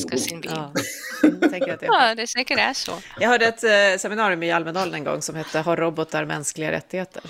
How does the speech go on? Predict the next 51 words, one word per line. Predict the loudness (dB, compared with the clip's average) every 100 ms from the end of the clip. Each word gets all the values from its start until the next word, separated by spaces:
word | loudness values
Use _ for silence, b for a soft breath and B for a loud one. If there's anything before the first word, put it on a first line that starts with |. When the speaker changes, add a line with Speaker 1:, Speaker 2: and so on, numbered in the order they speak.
| B B
Speaker 3:
Och | -2
det | 0 2
var | 2
ju | 0
Speaker 2:
Mm. | -2
Speaker 3:
just, | -4 0 0
då |
var | 2
ju | 0
Speaker 1:
Mm. | -2
Speaker 3:
kyrkan | 2 0 0 -2 0 0
med, | 0 2 2
alltså, | 0 -2
och | -6 -2
pratade | -4 -2 -6
liksom | -6 -8
om | -2
det |
här | -2
djupa | 0 2 2 0 0 0 2
och | -2
om, | -4 -4
Speaker 1:
Mm. | 0
Speaker 3:
okej, | 2 2 0
men | -6
om | -6
de | -2
har | 2 2 -2 _
skyldigheter, | -2 0 2 0 0
har | -2 -2
de |
då | -2 -6
kanske | -8 -10
också | -8 -6
rättigheter? | -6 -6 -8 -10 _ _ _ 2
Speaker 2:
Ja. | 2 2 -10
Speaker 1:
Mm. | -10 -10 B B B B B
Speaker 2:
Och | 4 6
det | 6 6
finns | -2 2
också | 2 4 2 2
några | 0 4 4 6 4 2 -2
inom | -4 -6 0 2 2 -4 -2
de | 0
här, | 2 2 0 -4 2
ja, | 4 4 2 2
robotikkonferenser. | -2 -2 -6 -6 -2 0 4 4 4 0 -4
Det |
finns | -2 0 2 4
en | 4 4
workshop | -2 0 2 2